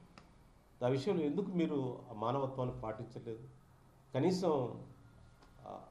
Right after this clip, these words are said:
ఆ మానవత్వ విలువలు ఎందుకు లేకుండా పోతున్నాయి మీకు? ఎందుకు రాజకీయ విమర్శలకి అంత ప్రాధాన్యత ఇస్తారు? బురద జల్లటానికే, ఆ బురద రాజకీయాలకే అంత ప్రాధాన్యత ఇస్తారు? మీ మీడియా మొత్తం, మీ చర్చలు మొత్తం కూడా బురద వైపు, బురద రాజకీయాల వైపు,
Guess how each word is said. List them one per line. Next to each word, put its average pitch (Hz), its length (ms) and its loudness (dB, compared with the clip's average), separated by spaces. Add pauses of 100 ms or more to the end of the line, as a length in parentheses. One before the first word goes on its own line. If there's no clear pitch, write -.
ఆ 104 100 -2
మానవత్వ 135 520 2
విలువలు 123 340 0
ఎందుకు 131 180 -6
లేకుండా 120 340 -4
పోతున్నాయి 120 500 -8
మీకు? 113 180 -12 (680)
ఎందుకు 160 180 0
రాజకీయ 160 380 4
విమర్శలకి 147 480 2
అంత 127 240 -2
ప్రాధాన్యత 127 360 2
ఇస్తారు? 120 440 -6 (560)
బురద 127 160 2
జల్లటానికే, 143 680 4
ఆ 143 60 2
బురద 127 240 0
రాజకీయాలకే 143 640 4
అంత 123 240 -4
ప్రాధాన్యత 123 400 -2
ఇస్తారు? 120 320 -10 (1040)
మీ 110 80 -2
మీడియా 139 380 6
మొత్తం, 131 440 2
మీ 127 80 0
చర్చలు 123 480 0
మొత్తం 131 360 0
కూడా 135 400 -4 (220)
బురద 135 220 4
వైపు, 143 360 6 (160)
బురద 127 180 0
రాజకీయాల 139 500 4
వైపు, 110 380 -4